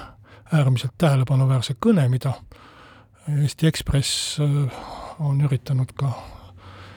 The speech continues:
eesti keeles, äh, avaldada vähemalt suuremat osa sellest, äh, kõnest ja mis jätab ikka päris, äh, jõhkra mulje Ungari juhi, äh, taotlustest.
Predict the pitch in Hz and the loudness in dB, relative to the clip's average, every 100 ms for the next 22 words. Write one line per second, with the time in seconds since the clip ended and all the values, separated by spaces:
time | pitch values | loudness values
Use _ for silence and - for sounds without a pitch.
0 | - 170 196 - 131 139 127 127 - - | -4 0 0 2 2 4 2 0 -2 -6
1 | - 147 139 151 135 127 123 131 135 120 | -2 0 2 4 2 0 -2 0 0 0
2 | 123 - 147 123 120 - 117 127 131 127 | -2 0 2 2 0 -4 -4 -2 -2 -2
3 | - - 147 135 147 - - 202 170 131 | -4 -6 -2 0 -2 -6 -10 -6 -4 0
4 | 156 131 - - 131 127 - - - - | 2 2 0 -2 0 0 -4 -14 -20 -20
5 | - - - - 143 - 123 135 - 131 | -20 -20 -18 0 0 0 -2 -2 -2 -2
6 | 147 123 - - - 127 135 139 - 127 | 0 0 -2 -6 -2 0 2 0 -2 0
7 | 143 139 127 110 - - - - - 147 | 4 4 2 -2 -8 -20 -20 -20 0 2
8 | 127 123 127 135 127 120 - 165 139 135 | 2 2 2 2 2 0 -4 -4 -2 -2
9 | 127 139 123 123 - - - | 0 0 0 -6 -10 -12 -14